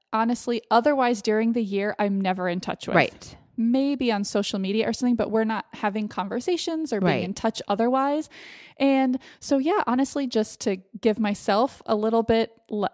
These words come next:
Speaker 1: like, shorter of a stack of
Speaker 2: Mm-hmm.
Speaker 1: addressing Christmas cards, which I do address by hand, and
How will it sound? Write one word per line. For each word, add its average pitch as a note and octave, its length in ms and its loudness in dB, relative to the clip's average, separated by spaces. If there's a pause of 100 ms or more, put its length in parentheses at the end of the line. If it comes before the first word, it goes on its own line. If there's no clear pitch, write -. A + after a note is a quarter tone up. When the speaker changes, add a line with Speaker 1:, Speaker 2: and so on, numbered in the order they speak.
Speaker 1:
like, G3 280 -2
shorter G#3 420 2
of G3+ 120 4
a G3+ 40 2
stack - 580 0 (100)
of F3+ 40 2
Speaker 2:
Mm-hmm. F#3+ 200 4
Speaker 1:
addressing G3+ 440 0
Christmas - 400 -2
cards, A#3+ 360 2
which - 240 -2 (120)
I G#3 80 2
do A3 200 2
address G3 340 0
by F#3 160 0
hand, F3+ 380 -4
and F3 160 -4